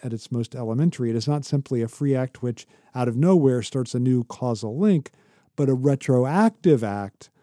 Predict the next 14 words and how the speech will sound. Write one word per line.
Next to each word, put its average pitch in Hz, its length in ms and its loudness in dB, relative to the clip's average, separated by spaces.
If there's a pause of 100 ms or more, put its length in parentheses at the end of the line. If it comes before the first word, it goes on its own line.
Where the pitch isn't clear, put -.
(220)
of 123 120 -4
determining 147 640 2
which 165 300 0
link 139 300 0
or 120 100 -2
sequence 131 480 -4
of 113 100 -8
necessities 120 640 -4
will 123 140 -4
determine 110 460 -6
us." - 260 -18 (140)
And 139 100 -8
I 208 240 2
think 196 380 4